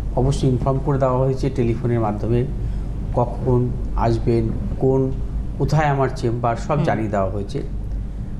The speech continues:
Speaker 1: আপনারা চলে আসবেন, আর তার পাশাপাশি চেষ্টা করবেন বেলা একটার মধ্যে ঢুকে যাওয়া, একটা থেকে চেম্বার শুরু করে দেবো। সামনে হচ্ছে থার্ড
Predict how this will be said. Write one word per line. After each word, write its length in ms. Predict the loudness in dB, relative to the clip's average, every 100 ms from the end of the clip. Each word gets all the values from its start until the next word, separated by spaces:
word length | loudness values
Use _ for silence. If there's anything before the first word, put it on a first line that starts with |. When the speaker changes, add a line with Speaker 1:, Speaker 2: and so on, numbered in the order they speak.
| -4
Speaker 1:
আপনারা 260 | -2 0 0
চলে 280 | 2 2 2
আসবেন, 320 | 2 0 -2 -4 -8 -10 -8 -8 -8 0
আর 280 | 2 2 0 -4 -6 -8 -8 -8 -8 -8 -8 -8 -6 -4 -2
তার 120 | 0
পাশাপাশি 440 | 0 0 -2 -2 -2
চেষ্টা 360 | 0 0 0
করবেন 320 | -2 0 0
বেলা 240 | 2 2 0
একটার 400 | 0 -2 0 0
মধ্যে 280 | 0 0 0
ঢুকে 260 | 0 0
যাওয়া, 260 | 2 0 0 -2 -2 0
একটা 280 | 0 0 0
থেকে 200 | 0 0
চেম্বার 320 | 0 0 0
শুরু 180 | 0 0 2
করে 120 | 2
দেবো। 220 | 2 0 0 0 0 -2 -2 -2 0 0 0 0 0 2 2 2 2
সামনে 360 | 2 2 4 4
হচ্ছে 220 | 4 0
থার্ড 420 | -2 0 2 2